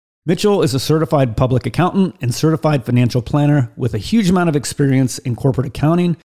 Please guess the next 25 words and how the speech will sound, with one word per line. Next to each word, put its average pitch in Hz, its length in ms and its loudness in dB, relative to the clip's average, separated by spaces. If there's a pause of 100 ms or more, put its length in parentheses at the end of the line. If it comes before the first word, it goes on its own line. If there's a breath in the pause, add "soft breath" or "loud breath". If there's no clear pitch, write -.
(260)
business 160 320 2
advisory, 131 560 2
and 113 140 -2
financial 120 360 0
planning. 113 440 -2 (720)
He 143 160 0
founded 175 400 0
Baldridge 165 400 2
Financial 151 560 0
in 135 100 4
two 160 180 2
thousand 147 300 2
and 127 120 2
fourteen, 175 600 0 (260)
and 135 80 -2
he's 135 140 2
also 202 300 2
involved 135 400 2
in 120 80 2
several 147 420 0
other 180 200 2
businesses, 123 540 0
including 127 460 2
Better 117 220 2
Bookkeeping, 156 680 0